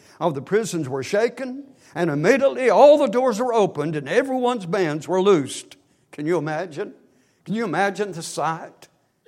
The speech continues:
I mean, those prisoners, I don't know how many were in there, it doesn't say.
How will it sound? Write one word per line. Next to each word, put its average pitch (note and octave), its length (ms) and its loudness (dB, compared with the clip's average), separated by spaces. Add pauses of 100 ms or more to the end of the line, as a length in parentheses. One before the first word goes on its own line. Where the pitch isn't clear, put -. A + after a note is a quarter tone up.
(340)
I G3 120 0
mean, F#3+ 180 0
those F3 220 0
prisoners, G#3 600 -4
I D3+ 100 -2
don't F3 180 -6
know C3+ 60 -6
how C3 160 -2
many D#3+ 200 -2
were D3 220 -4
in E3+ 140 -2
there, D#3+ 240 -4
it G#3+ 80 -10
doesn't D#3 320 -8
say. D#3+ 400 -6